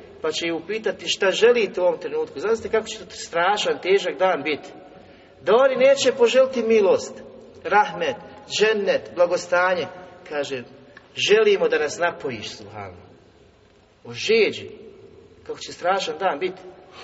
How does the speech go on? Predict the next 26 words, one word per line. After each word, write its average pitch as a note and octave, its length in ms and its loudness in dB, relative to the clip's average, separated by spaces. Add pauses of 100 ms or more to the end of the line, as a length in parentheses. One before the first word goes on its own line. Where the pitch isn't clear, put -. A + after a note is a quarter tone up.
(360)
Pa A#2+ 100 -12
će C#3+ 160 -10
Allah C#3 180 -6
dželešanu B2 500 -10
kazati: A2+ 500 -12 (400)
„Idite”, G3 460 -6 (360)
i B2+ 60 -16
svi - 260 -12
će - 240 -6
popadati A#2+ 500 -8
u - 20 -16
džehennem. F#2+ 380 -14 (1500)
Kompletna A3+ 480 2
skupina G#3 400 -4
kršćana, A#2 500 -8
svi B3 240 -12
će G3 220 -2
popadati F#3 360 -6
u - 20 -12
džehennem. C3 380 -10 (400)
Zatim F3+ 480 -4
židovi, B2 440 -8
židova F3+ 360 -8
će D3 160 -12
se C3+ 120 -18
ukazati, C3+ 560 -14